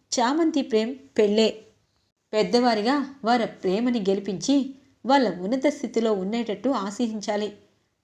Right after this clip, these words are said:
అంతే పెద్దవారిగా మనం చేయవలసిన కర్తవ్యం.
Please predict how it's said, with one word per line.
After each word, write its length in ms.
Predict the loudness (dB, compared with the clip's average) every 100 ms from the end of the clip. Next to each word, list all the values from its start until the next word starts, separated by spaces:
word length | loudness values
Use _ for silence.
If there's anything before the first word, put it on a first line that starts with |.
| -4
అంతే 440 | -2 2 0 0 -12 _ _ _
పెద్దవారిగా 540 | -2 0 0 0 0 0
మనం 200 | -2 -4 -2
చేయవలసిన 460 | -2 0 -2 -2 -4
కర్తవ్యం. 600 | -2 -4 -2 -2 0